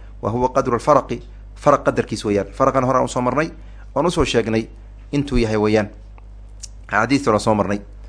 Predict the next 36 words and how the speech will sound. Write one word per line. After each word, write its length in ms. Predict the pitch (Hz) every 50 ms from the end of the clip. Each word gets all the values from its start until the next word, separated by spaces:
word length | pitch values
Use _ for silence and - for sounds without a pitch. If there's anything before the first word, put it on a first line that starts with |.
| - - - - - - - - - -
Baabka 240 | 160 180 170 185
boqol 240 | 175 156 156 185 185
iyo 100 | 180 170
lix 140 | 170 185 160
iyo 80 | 170 165
laba, 160 | 160 151 147 151
lix 180 | 160 190 170 170
iyo 80 | 160 147
afartanaad, 380 | 127 143 139 - 147 160 175 - - - - - - - - -
baabu 380 | - 113 120 143 165 170 160 170
dikri 220 | 160 180 180 165
aliqtisaali, 520 | 165 156 151 156 - 139 - - 160 160 151
qabays 340 | - 151 156 170 165 139 -
sheegitaan 360 | 147 143 143 143 143 170 156
la 60 | 147
sheego, 200 | - - 139 139
baabkan 260 | 147 156 147 - 143
ayuu 100 | 147 147
u 40 | 156
baab 140 | 160 156 123
yahay. 160 | 117 107 107 - - - - - - - - - -
Baabu 260 | 127 139 165 160 170 151 113 95
dikri 280 | 139 175 170 175 160 147
iqtisaali 440 | 143 - - 131 - 170 170 156
rajuli, 400 | 147 151 175 151 151 123 110 101 - - - - - - - - - - - - - -
qofka 400 | 160 170 170 - - 160 127 - -
ama 160 | 131 131 135
ninka 280 | 143 180 196 175 156 143
qabayska 440 | - 143 143 165 165 - - -
u 60 | 156 156
qabaysto, 540 | - 147 127 120 110 - - - 123 117 - - -
sheegitaan 420 | - - 131 135 131 131 175 156 135
la 60 | 120
sheego. 260 | - 123 107 101 101 - - - - - - - - -
Iwalmar'ati, 520 | 131 131 143 156 165 180 156 147 135 - 135
haweenaydii, 600 | 127 131 139 156 165 156 143 127 110 104 120 117